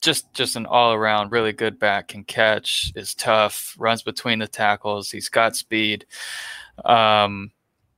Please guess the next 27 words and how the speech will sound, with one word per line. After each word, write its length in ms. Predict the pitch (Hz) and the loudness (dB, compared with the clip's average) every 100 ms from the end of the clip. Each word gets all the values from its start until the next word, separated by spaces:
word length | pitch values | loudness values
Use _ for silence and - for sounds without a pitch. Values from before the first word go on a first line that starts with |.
| _ - - _ _ _ _ _ _ _ - | _ -10 -10 _ _ _ _ _ _ _ 0
but 160 | 120 | 2
how, 760 | - 139 131 131 131 127 127 107 | 4 4 6 8 8 8 6 2
so 220 | - 117 | -2 -2
Kennedy 380 | - 127 120 117 | -2 -2 -2 -2
Brooks 280 | 127 120 123 | 0 0 2
opted 300 | 117 - 113 | 2 2 2
out 200 | 123 110 | 2 4
last 320 | 120 117 - | 2 0 -2
year, 180 | 120 113 | 0 0
kinda 240 | 123 107 | -2 -4
how 340 | 107 123 127 123 | 0 4 6 4
does 200 | 113 - | 2 0
that 260 | 117 110 | 0 0
factor 400 | - 123 110 117 | 0 0 0 -6
into 180 | 113 - | -6 -8
the 140 | 107 | -12
depth 280 | - 113 - | -4 -2 -2
chart? 240 | - 113 101 | -2 -2 2
That's 220 | 113 - | 0 -2
just 220 | 113 - | -8 -8
gonna 180 | 113 107 | -8 -8
be 160 | 113 | -8
something 500 | 101 - 117 - 113 | -8 -4 -4 -4 -6
we 120 | 98 101 | -6 -4
have 260 | 117 104 | -2 -4
to 120 | - | -6
see. 360 | - - 113 104 | -8 -4 -4 -6